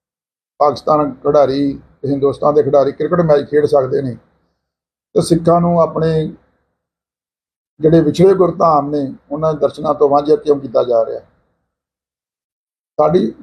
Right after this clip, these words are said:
ਸ਼ੁਰੂ ਤੋਂ ਹੀ ਮੰਗ ਰਹੀ ਹੈ ਕਿ ਸਾਨੂੰ ਸਿੱਖਾਂ ਨੂੰ ਆਪਣੇ ਵਿਛੜੇ ਗੁਰਧਾਮਾਂ ਦੇ ਇੱਕ ਦਰਸ਼ਨ ਦੀ ਇਜਾਜ਼ਤ ਦਿੱਤੀ ਜਾਵੇ। ਖੈਰ, ਇਹਦੇ ਸਿਆਣੇ ਕਹਿੰਦੇ ਆ, "ਦੇਰ ਆਏ ਦਰੁਸਤ ਆਏ।" ਮੈਂ ਫਿਰ ਵੀ ਸਰਕਾਰ ਦਾ ਧੰਨਵਾਦ ਕਰਦਾ ਕਿ ਜਿਨ੍ਹਾਂ ਨੇ,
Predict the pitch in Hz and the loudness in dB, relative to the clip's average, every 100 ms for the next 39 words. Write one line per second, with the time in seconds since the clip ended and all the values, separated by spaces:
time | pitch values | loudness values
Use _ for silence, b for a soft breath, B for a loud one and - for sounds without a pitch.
0 | _ 185 226 240 247 190 165 165 165 165 | _ 0 0 2 2 2 2 2 4 2
1 | 160 - 139 143 151 143 127 127 127 135 | 0 -2 -2 -2 -6 -8 -10 -14 -4 -4
2 | 135 139 135 139 139 131 - 143 139 135 | 0 -2 -2 -6 -6 -6 0 0 2 -2
3 | 139 131 127 139 135 135 127 135 131 131 | 0 0 0 -2 -2 -4 -6 -6 -10 -10
4 | 85 - _ _ _ _ - 127 127 127 | -12 -16 _ _ _ _ 0 0 0 -6
5 | - 120 117 - - _ _ _ _ _ | -8 -8 -6 -8 -14 _ _ _ _ _
6 | _ _ _ _ _ _ - 165 175 170 | _ _ _ _ _ _ 0 2 2 0
7 | - - _ _ 156 156 139 151 160 160 | -6 -20 _ _ -10 -6 0 0 0 -4
8 | 160 160 131 151 156 156 139 147 143 156 | 0 0 2 2 4 4 4 0 0 2
9 | 147 135 107 _ _ _ _ _ _ _ | 2 0 -4 _ _ _ _ _ _ _
10 | _ _ _ _ - 147 151 147 143 - | _ _ _ _ 0 4 4 2 -4 -10
11 | _ _ _ _ _ _ _ _ _ - | _ _ _ _ _ _ _ _ _ 0
12 | 175 190 165 160 143 143 151 151 151 135 | 4 4 2 0 0 2 0 2 2 2
13 | 127 127 135 135 139 139 139 135 131 | 0 -2 -2 -6 -6 -6 -4 -4 -8